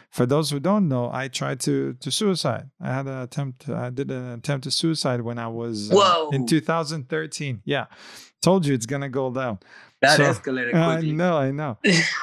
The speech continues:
Speaker 1: So, um, seven years, the, in the seventh year of, uh, of that day, it's actually the same day I started dancing. So after I kind of pulled myself out of that hole,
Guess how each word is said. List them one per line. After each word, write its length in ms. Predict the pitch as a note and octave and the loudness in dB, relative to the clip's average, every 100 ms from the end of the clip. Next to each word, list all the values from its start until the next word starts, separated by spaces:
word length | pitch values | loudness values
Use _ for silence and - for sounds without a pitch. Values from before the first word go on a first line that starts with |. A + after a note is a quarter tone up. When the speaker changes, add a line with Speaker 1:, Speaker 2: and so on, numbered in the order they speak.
| - - | -10 -4
Speaker 1:
So, 520 | - - E3+ F3+ F3+ | 0 4 4 2 0
um, 460 | E3 D#3 D3+ D3 C3+ | 0 0 -2 -4 -2
seven 400 | - F3+ F#3 F3+ | 0 2 2 0
years, 560 | E3+ E3 C#3+ A#2+ - - | 0 -2 0 0 -2 -6
the, 300 | B2+ C3+ - | -4 -2 -2
in 120 | C#3+ | -4
the 100 | C#3+ | -2
seventh 360 | - D#3+ D#3+ D3 | 0 0 -2 -4
year 320 | D3+ D#3 - | -4 -6 -6
of, 400 | - C3 A#2 A2+ | -4 -2 -4 -6
uh, 300 | A#2 A2+ A2 G2+ | -8 -6 -6 -6
of 180 | A#2 - | -6 -4
that 220 | C#3 B2 | -6 -2
day, 360 | C3+ C3 F#3 - | -2 0 -2 -4
it's 160 | D#3 C3+ | -6 -2
actually 280 | E3+ - E3 | -2 0 -2
the 100 | C3+ | 0
same 260 | - D#3 | 0 -2
day 160 | C#3+ D3+ | -2 -2
I 80 | C#3+ | -4
started 380 | - D3+ D3 B2+ | -4 -4 -2 -2
dancing. 480 | D#3+ D#3+ - A2+ A#2+ | -2 0 -2 -6 -8
So 400 | - B2 A#2 - | -2 -2 -4 -6
after 440 | C3+ C#3+ - D#3 C3 | -6 -4 0 0 0
I 280 | B2+ A#2 - _ | -2 -6 -10 _
kind 160 | C3 A#2 | -4 -4
of 160 | G#2 _ _ _ _ | -6 _ _ _ _
pulled 220 | D#3 D#3 | 2 4
myself 480 | D3 B2+ D3 B2+ - | 0 -2 -2 -2 -4
out 180 | C#3 C#3+ | -4 -4
of 120 | A#2+ | -6
that 180 | A#2 A2+ | -6 -4
hole, 340 | C#3+ E3+ G3 | 0 0 -2